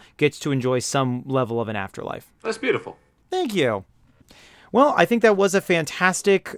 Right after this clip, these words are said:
Speaker 1: uh, consensus for this card. I think that is a fair judgment.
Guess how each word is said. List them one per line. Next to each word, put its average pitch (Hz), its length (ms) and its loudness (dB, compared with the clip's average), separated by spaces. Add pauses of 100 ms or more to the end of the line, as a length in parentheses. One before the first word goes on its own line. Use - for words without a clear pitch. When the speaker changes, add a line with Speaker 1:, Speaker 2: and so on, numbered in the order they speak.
Speaker 1:
uh, 156 380 6
consensus 180 580 0
for 151 240 0
this 139 200 0
card. 226 360 2
I 165 120 2
think 143 240 -2
that 135 200 2
is 127 140 0
a 127 120 2
fair 135 340 0
judgment. 135 560 -2